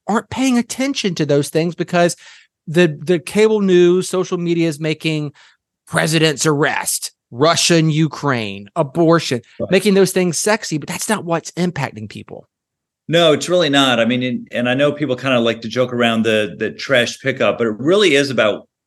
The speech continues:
Speaker 2: you know, when you walk out your front door, what are the things that impact you?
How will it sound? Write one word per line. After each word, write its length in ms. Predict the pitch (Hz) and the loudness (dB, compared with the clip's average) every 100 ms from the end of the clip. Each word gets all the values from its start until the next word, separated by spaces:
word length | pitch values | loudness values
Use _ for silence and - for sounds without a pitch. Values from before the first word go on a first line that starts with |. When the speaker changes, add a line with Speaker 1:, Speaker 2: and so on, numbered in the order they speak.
| _ | _
Speaker 2:
you 180 | 85 131 | -10 -4
know, 120 | 120 | -2
when 180 | 110 147 | -2 -4
you 120 | 170 | 0
walk 260 | 165 135 139 | 0 2 2
out 180 | 123 | 0
your 140 | 107 117 | 0 -6
front 300 | - 120 110 | -4 -6 -4
door, 440 | 113 107 101 101 - _ | -2 0 -2 -4 -20 _
what 160 | - 156 | -4 0
are 60 | 160 | 2
the 180 | 139 | 0
things 320 | - 143 135 131 | 0 -2 0 0
that 100 | 120 | 0
impact 540 | 120 117 107 98 - | 0 0 -2 -2 -6
you? 240 | 98 82 | -8 -8